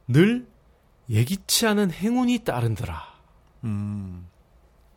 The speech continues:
Speaker 1: 그러니까 발명이라 하면 뭐 발명가가 뭐 없던 물건 만들고 이런 의미보다는 그런 서비스죠. 후기 서비스나 뭐 빅데이터 서비스나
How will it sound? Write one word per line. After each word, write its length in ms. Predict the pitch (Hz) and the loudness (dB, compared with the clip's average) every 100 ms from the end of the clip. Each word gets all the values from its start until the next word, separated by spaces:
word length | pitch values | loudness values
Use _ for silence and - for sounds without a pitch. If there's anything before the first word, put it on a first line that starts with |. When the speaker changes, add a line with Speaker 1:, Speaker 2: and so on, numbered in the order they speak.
| _ - _ | _ -20 _
Speaker 1:
그러니까 180 | - 123 | -4 2
발명이라 520 | 127 165 208 202 156 | 4 4 4 4 2
하면 480 | 139 202 214 220 185 | 2 2 4 2 0
뭐 340 | 135 131 117 - _ - - - | -4 -4 -6 -12 _ -20 -20 -4
발명가가 560 | 127 143 233 240 175 156 | 4 6 8 6 6 6
뭐 260 | 120 127 101 | 4 2 2
없던 260 | - 202 | 2 4
물건 380 | 185 170 156 123 - _ _ | 4 4 2 0 -6 _ _
만들고 520 | 113 127 160 151 120 - | 0 2 2 2 0 -2
이런 260 | 160 220 | 4 6
의미보다는 1000 | 143 113 135 151 143 107 107 98 113 160 202 _ _ _ _ _ _ _ _ | 6 4 4 2 0 0 0 0 -2 -4 -10 _ _ _ _ _ _ _ _
그런 580 | - 117 117 117 113 110 - _ _ _ | -10 -6 -4 -2 -4 -8 -12 _ _ _
서비스죠. 800 | - 226 226 - 113 101 101 104 - _ - | 4 6 6 2 0 0 -2 -8 -16 _ -20
후기 460 | - 139 135 120 | -6 -2 0 0
서비스나 920 | 107 120 107 101 107 98 98 98 98 104 - _ _ | 2 0 0 -2 -6 -6 -6 -8 -12 -14 -20 _ _
뭐 120 | - 123 | -14 -8
빅데이터 600 | - - - 127 110 117 | -8 -8 -2 -2 0 -4
서비스나 880 | 101 120 110 107 - 98 98 95 107 | -4 -4 -2 -6 -6 -6 -6 -6 -10